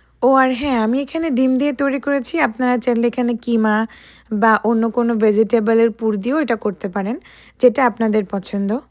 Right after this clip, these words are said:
আমি আজকে বেসিকভাবে তৈরি করে দেখিয়েছি, আপনারা আপনাদের পছন্দ মতো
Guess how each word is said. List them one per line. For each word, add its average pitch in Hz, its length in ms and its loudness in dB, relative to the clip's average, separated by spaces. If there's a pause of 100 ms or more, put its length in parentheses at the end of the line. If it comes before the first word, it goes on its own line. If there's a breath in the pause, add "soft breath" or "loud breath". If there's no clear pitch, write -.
(420 soft breath)
আমি 247 200 2
আজকে 262 240 -6
বেসিকভাবে 233 640 2
তৈরি 269 260 -2
করে 269 180 0
দেখিয়েছি, 262 560 -4 (440 loud breath)
আপনারা 233 400 0
আপনাদের 220 400 0
পছন্দ 226 440 -2
মতো 247 260 -2